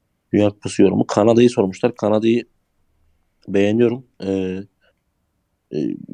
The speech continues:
çok uzun zaman sonra Dünya Kupası. Ben, benim hiçbir izlediğim Dünya Kupası'nda Kanada yoktu zaten. Otuz sekiz kırk sene olmuş.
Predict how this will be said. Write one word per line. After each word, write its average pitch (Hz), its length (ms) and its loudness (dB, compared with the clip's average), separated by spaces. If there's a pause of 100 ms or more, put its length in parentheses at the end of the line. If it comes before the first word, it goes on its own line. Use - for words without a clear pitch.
(220)
çok - 220 -2
uzun 107 120 2
zaman 101 380 0
sonra 104 260 0
Dünya 104 160 0
Kupası. 95 280 -6
Ben, 95 200 0
benim 104 160 2
hiçbir 113 260 -6
izlediğim 101 300 -4
Dünya 98 160 0
Kupası'nda 104 280 -12
Kanada 101 300 -4
yoktu 101 180 -4
zaten. 87 240 -14
Otuz - 200 -18
sekiz - 160 -16
kırk 92 220 -4
sene 92 160 -2
olmuş. 92 440 -8